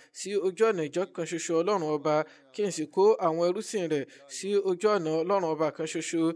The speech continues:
Eléyìí ni nǹkan tí Ọlọ́run Ọba fẹ́, eléyìí tí a torí ẹ̀ fi rán mi sílé ayé.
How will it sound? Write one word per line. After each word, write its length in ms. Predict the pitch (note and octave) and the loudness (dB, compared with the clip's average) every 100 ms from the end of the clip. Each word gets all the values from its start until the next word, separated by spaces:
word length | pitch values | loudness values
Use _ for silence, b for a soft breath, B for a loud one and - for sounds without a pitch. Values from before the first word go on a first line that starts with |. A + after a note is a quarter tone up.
| B B | B B
Eléyìí 360 | - F3+ A#3 F#3 | -4 2 6 4
ni 120 | E3+ | 2
nǹkan 200 | D#3 E3+ | -6 -6
tí 120 | E3+ G3 | -2 0
Ọlọ́run 280 | F#3 G#3 | 2 0
Ọba 220 | F3 D#3+ F#3 | 0 2 0
fẹ́, 260 | - F3+ F#3 F#3 b | 2 2 2 0 b
eléyìí 340 | - F3+ G#3+ F#3 | -4 2 4 4
tí 140 | - | 2
a 120 | F#3 E3+ | 2 2
torí 300 | F3 F3+ A3 | 0 2 2
ẹ̀ 100 | F3 | 2
fi 140 | - | 0
rán 160 | D#3+ F3 | -4 -4
mi 100 | E3 | -6
sílé 280 | - F#3 F#3 | -8 -2 0
ayé. 320 | E3 E3+ F3+ | 0 2 4